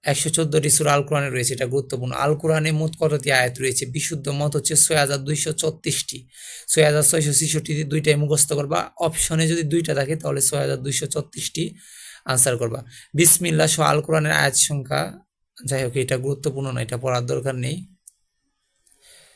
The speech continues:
আচ্ছা, মাক্কি সূরা ও মাদানী সূরা, এখানে কি আসলে তিরিশটা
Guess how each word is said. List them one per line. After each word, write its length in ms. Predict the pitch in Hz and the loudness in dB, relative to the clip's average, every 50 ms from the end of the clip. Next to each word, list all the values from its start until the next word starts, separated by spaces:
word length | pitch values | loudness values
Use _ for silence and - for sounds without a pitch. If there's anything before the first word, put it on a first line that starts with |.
| _ _ _ _ _ _ _ _ _ - | _ _ _ _ _ _ _ _ _ -16
আচ্ছা, 280 | - - - - - 135 | -10 -4 -2 -2 -2 -2
মাক্কি 680 | 127 127 127 123 120 120 139 160 160 160 - - 185 | -4 -4 -4 -4 -2 -2 -2 -2 -2 -4 -4 0 4
সূরা 240 | 185 - - 156 147 | 4 4 4 4 2
ও 100 | 143 143 | 0 0
মাদানী 420 | 139 147 151 156 147 139 135 135 | 2 2 2 4 4 2 2 2
সূরা, 220 | 135 - - 135 131 | 2 2 2 2 0
এখানে 280 | 131 131 139 139 143 | 0 0 -2 -2 -2
কি 120 | 131 143 147 | -2 -2 0
আসলে 380 | 139 139 - - 156 151 156 | 0 0 0 -2 0 0 -2
তিরিশটা 720 | 151 151 - 160 143 143 - - - 143 135 135 - - | -2 -2 -2 -2 -2 -2 -2 -2 -2 -2 -2 -2 -4 -8